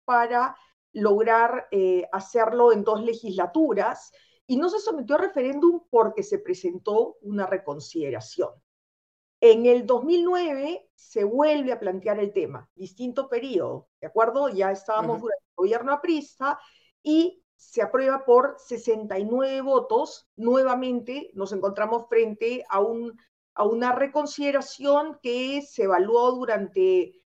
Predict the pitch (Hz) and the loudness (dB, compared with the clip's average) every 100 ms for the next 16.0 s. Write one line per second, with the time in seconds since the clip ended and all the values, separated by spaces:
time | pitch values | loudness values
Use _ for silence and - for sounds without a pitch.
0 | _ _ - 196 185 180 185 180 - 190 | _ _ -2 0 2 0 -2 -4 -6 -2
1 | 185 180 180 277 302 277 277 277 302 247 | -2 -2 -4 -2 0 2 2 2 0 -4
2 | 208 254 240 247 196 190 202 214 190 190 | -2 -2 -2 -2 0 0 -2 -2 -4 -4
3 | 190 180 - _ _ _ _ 240 220 311 | -2 -4 -4 _ _ _ _ 0 0 2
4 | 311 320 359 294 - 240 269 415 _ - | 0 0 0 0 -4 -8 -6 -8 _ -12
5 | 226 254 277 302 311 311 320 294 247 220 | -6 -2 -2 -2 -2 -4 -6 -6 -8 -10
6 | 277 311 - 185 170 170 160 _ _ _ | -14 -14 -6 -2 0 -2 -6 _ _ _
7 | - 190 180 185 190 175 233 240 262 254 | -4 0 2 0 -2 -4 -6 -6 -4 -6
8 | 254 277 294 - 320 339 247 - 233 247 | -6 -10 -12 -6 -2 -2 -2 -2 0 0
9 | 262 277 294 - - 311 294 254 269 349 | 0 -4 -8 -8 -2 0 0 -2 -6 -8
10 | 359 _ _ - 220 214 202 208 202 196 | -14 _ _ 0 0 0 -2 2 4 4
11 | 220 254 254 247 247 247 269 - 185 190 | 4 2 2 0 -2 -4 -8 -6 -6 -4
12 | - 220 233 247 247 240 233 - - 208 | -8 -2 0 2 4 2 -2 -14 -6 -2
13 | 185 175 220 240 233 254 247 - - 208 | 0 4 8 8 6 2 -6 -8 -14 -12
14 | 226 226 220 226 214 214 - 170 180 - | -8 0 2 2 -2 -8 -8 -6 -6 -6
15 | - 240 240 254 262 330 330 311 320 339 | -8 -4 -2 -2 -4 -2 0 0 0 -2